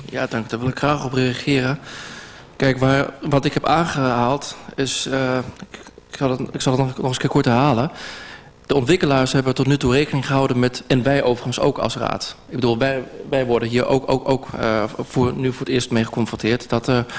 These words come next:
eigenlijk ook wordt, wordt gekeken naar, ehm, de aftopping, zoals dat heet, hè. Dus dat eigenlijk een huurprijs wordt vastgesteld,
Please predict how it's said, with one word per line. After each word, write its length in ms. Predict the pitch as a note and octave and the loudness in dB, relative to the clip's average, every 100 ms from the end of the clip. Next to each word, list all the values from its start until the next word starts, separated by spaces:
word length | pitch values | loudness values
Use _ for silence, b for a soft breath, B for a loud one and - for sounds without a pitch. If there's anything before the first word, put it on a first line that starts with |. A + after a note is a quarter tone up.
| B | B
eigenlijk 280 | C#3 B2 C3 | 0 2 0
ook 100 | B2+ | 2
wordt, 280 | B2+ B2+ - | 0 0 -4
wordt 180 | C3 A#2+ | -4 -4
gekeken 380 | - C#3 C3 B2+ | 0 0 2 4
naar, 300 | A#2+ A#2+ A#2 B B B B B B - | 4 2 0 B B B B B B -2
ehm, 420 | C3 A#2+ A#2 A2+ A2+ - - - - - | 2 4 2 0 -6 -18 -20 -20 -20 -2
de 100 | E3 | 2
aftopping, 480 | E3 - D3 B2 B2 | 2 2 0 0 0
zoals 280 | B2 A#2 | 0 0
dat 140 | A#2+ - | -2 0
heet, 280 | A2 G#2 - | 0 0 0
hè. 140 | C3+ | 0
Dus 240 | C#3+ C3 | 0 0
dat 140 | B2 - | 0 2
eigenlijk 320 | C#3+ C3+ B2+ | 2 2 0
een 120 | B2+ | 2
huurprijs 440 | C3+ D3 C#3+ B2+ - | 2 4 2 2 0
wordt 160 | C3 | 0
vastgesteld, 720 | D3+ D#3 D3 - D3 D3+ D3+ | 2 0 -2 -2 0 0 -2